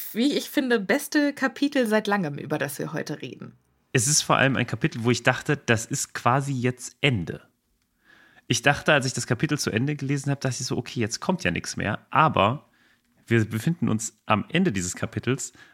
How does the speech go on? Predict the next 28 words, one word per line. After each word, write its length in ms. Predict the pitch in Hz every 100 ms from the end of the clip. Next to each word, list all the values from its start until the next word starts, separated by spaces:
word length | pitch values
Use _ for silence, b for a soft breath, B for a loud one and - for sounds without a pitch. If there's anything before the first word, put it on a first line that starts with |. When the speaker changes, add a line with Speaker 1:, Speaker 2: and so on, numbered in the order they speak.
| b
Speaker 2:
auf 160 | 120 -
Seite 480 | 110 107 123 113 -
sechshundertneunundneunzig 2500 | 110 95 147 - - 139 139 135 135 - - 104 - - 104 104 127 147 135 107 92 87 - 147 - - _ B B B B
und 220 | 127 117
haben 280 | 135 131 110
dann 440 | 120 127 101 160 - _ _ _ -
noch 280 | 120 117 - _
immer 640 | 202 240 113 110 165 226 - _ _ _ _ _ _
siebzig 540 | - 120 175 - 170 -
Seiten. 360 | 139 92 - - _ _ _ -
Was 160 | 143
ich 80 | 127
beeindruckend 540 | 123 123 123 92 95
finde, 280 | - 98 92
weil 140 | 113 113
ich 100 | 147
habe 80 | -
das 140 | -
Gefühl, 400 | 123 156 160 160 131
mit 160 | 123
diesem 220 | 139 135
Kapitel 680 | 127 139 160 160 147 131 - -
könnte 240 | - 139
man 160 | 135 127
auch 120 | 120
irgendwie 340 | - 120 110 113
fast 240 | - -
abschließen. 480 | - - - - 117